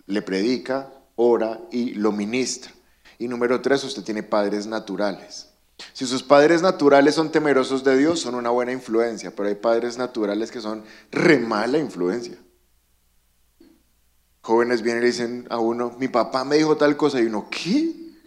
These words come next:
Pídale el divorcio a su papá". O sea, hay papás que son caspas.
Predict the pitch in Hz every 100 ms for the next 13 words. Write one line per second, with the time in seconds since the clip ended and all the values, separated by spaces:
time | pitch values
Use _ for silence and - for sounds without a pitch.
0 | _ _ _ _ _ _ _ _ 104 95
1 | 95 101 110 127 131 113 107 - 165 160
2 | 160 107 180 - - _ _ _ - -
3 | - - - - - - - - - -
4 | - - - 123 131 127 - 110 104 -
5 | 110 120 151 202 - - _ _ _ _
6 | _ _ _ _ _ _ _ _ _ _
7 | _ _ - - - - - -